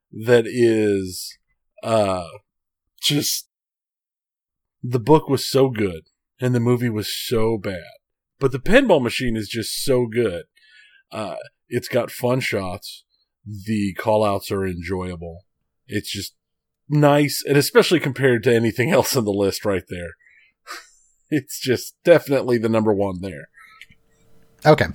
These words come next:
Speaker 2: Well, and it also was the number, <laughs> it was fifty-one out of the fifty-one through sixty, so I'm not, uh, I'm, dang it, why can't I pick first every time? Um,
Speaker 1: Because
Speaker 2: okay.
Speaker 1: that's not fair.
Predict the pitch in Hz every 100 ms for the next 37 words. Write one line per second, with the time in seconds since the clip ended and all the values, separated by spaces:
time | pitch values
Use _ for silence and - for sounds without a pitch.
0 | _ _ - 139 160 160 - 175 180 214
1 | 226 - 175 160 147 165 143 139 - 190
2 | 165 190 160 147 - 202 165 170 - 247
3 | - 165 143 151 135 131 127 120 107 -
4 | 135 143 160 123 110 - 117 - 107 98
5 | - 131 117 - - - - - - 262
6 | 269 226 233 - 147 139 117 104 - -
7 | - 98 - _ _ - - - - 196
8 | 185 131 170 208 208 113 127 - 139 -
9 | 113 104 101 90 87 - 76 - - -
10 | - - 156 147 123 104 - - - -
11 | 127 - 120 - 180 185 - 107 127 -
12 | - 107 98 87 -